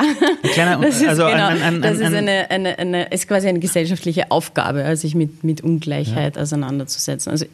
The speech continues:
Speaker 2: ich versuche es immer so zu formulieren, dass, ähm, es, es beim Thema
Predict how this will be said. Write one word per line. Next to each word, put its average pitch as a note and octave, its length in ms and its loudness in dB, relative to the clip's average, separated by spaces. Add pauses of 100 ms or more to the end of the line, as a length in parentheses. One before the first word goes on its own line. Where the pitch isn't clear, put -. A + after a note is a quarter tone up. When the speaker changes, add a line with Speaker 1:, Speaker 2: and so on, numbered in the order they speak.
(360)
Speaker 2:
ich A3 120 0
versuche A3 240 -2
es G3+ 100 -4
immer F#3+ 160 2
so E3+ 160 0
zu F3 140 -6
formulieren, E3 840 2
dass, D#3 640 -2
ähm, D3+ 540 0 (160)
es, D#3 320 -2
es D#3 120 -4
beim D#3 280 -2
Thema D#3 500 0